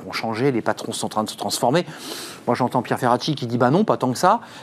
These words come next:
Euh, est-ce que les fonds d'investissement, est-ce que ceux qui investissent à court terme, ils existent toujours ? On voit Danone, le bras de fer avec Emmanuel Faber,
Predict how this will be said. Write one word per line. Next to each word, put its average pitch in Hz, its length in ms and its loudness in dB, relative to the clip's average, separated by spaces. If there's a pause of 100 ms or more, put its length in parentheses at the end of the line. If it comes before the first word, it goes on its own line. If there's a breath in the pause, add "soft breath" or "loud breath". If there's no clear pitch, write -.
Euh, 127 200 8
est-ce 175 160 4
que 202 100 8
les 175 180 8
fonds - 300 2
d'investissement, 185 760 4
est-ce 190 140 2
que 170 120 6
ceux 190 180 4
qui - 180 2
investissent 151 480 4
à 156 80 4
court 160 240 2
terme, 233 300 6 (200 loud breath)
ils 104 160 -2
existent 120 420 2
toujours ? 180 460 6
On 110 340 -4
voit 123 160 8
Danone, 165 520 6
le 107 80 0
bras 110 220 2
de - 80 -14
fer 139 200 2 (320 loud breath)
avec 113 300 2
Emmanuel 117 300 4
Faber, 147 360 6